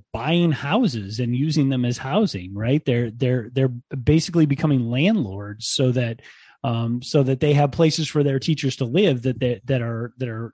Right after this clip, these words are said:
essentially rent controlled. I mean, the, the landscape here, I think, is changing in really interesting ways. And I don't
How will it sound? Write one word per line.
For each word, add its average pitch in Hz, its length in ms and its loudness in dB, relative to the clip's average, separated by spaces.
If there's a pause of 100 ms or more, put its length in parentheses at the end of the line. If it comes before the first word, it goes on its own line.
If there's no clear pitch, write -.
essentially 131 380 -6
rent 151 280 -4
controlled. 104 640 -12 (380)
I 120 40 -4
mean, 123 420 -2 (380)
the, 135 240 2 (140)
the 139 160 0
landscape 156 640 0
here, 123 200 -2
I 117 80 -4
think, 123 360 -4
is 170 260 2
changing 131 640 -2 (160)
in 120 160 -6
really 127 460 0 (200)
interesting 127 640 -4
ways. 117 640 -2 (100)
And 127 140 -8
I 131 80 -4
don't 220 260 0